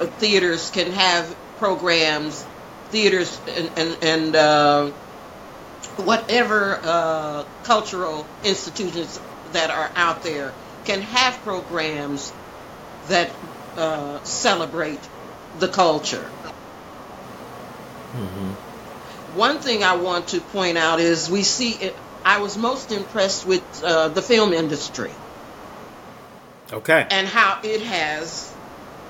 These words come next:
Speaker 1: particularly with, with, with, with, uh, the, obviously there's a need. Marley is just outperforming.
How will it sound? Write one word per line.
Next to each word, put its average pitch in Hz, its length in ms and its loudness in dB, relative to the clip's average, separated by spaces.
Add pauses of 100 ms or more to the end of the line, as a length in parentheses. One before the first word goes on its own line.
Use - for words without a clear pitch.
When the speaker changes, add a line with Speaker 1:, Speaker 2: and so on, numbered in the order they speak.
(140)
Speaker 1:
particularly 226 800 2
with, 190 480 0
with, 190 360 2
with, 196 180 8
with, 190 460 4
uh, 185 60 6 (380)
the, 202 220 2 (880)
obviously 247 600 2
there's 190 300 2
a 175 100 2
need. 180 440 2 (560)
Marley 220 840 6 (800)
is 233 260 2
just 226 300 4
outperforming. 185 920 2